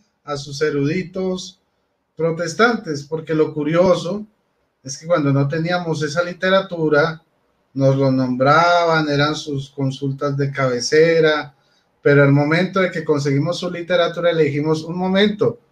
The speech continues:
lo que ustedes dicen no lo están diciendo sus eruditos", entonces ya para ellos se volvieron,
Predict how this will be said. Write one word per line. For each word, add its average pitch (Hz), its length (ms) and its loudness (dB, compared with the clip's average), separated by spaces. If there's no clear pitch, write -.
lo 131 140 -6
que - 80 -6
ustedes 165 380 2
dicen 214 260 4
no 196 120 2
lo 185 100 -2
están 180 280 -2
diciendo 185 400 -6
sus 165 220 -6
eruditos", 160 800 2
entonces 156 640 2
ya 160 300 2
para 151 240 0
ellos 147 260 2
se 165 60 0
volvieron, 143 880 2